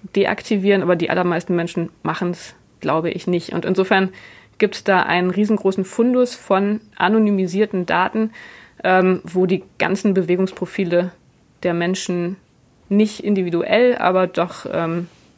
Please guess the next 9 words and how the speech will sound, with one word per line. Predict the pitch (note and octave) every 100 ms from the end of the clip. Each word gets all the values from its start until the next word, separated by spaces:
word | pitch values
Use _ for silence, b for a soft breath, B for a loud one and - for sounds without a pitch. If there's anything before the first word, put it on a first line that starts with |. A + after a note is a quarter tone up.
| _ _
ja, | F#3+ E3 G3
als | - F#3 -
Gruppe | - A3 A3 F#3
nachvollzogen | E3+ F3+ - F3 - F3 F3
werden | E3 E3
können. | - G3+
Und | G3+ G3+
das | F#3+
ist | F#3+